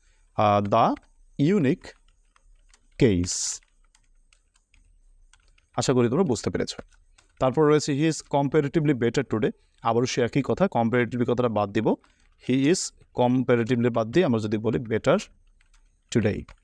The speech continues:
সে আজকে ভালো আছে, তুলনামূলকভাবে ভালো আছে। এ নম্বর রয়েছে, "Masoom is feeling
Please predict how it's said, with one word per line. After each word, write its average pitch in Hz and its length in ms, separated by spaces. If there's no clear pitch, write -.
সে - 160
আজকে 117 300
ভালো 113 220
আছে, - 240
তুলনামূলকভাবে 151 600
ভালো 101 200
আছে। - 220
এ 151 120
নম্বর 170 300
রয়েছে, 120 320
"Masoom 156 320
is 202 160
feeling 196 360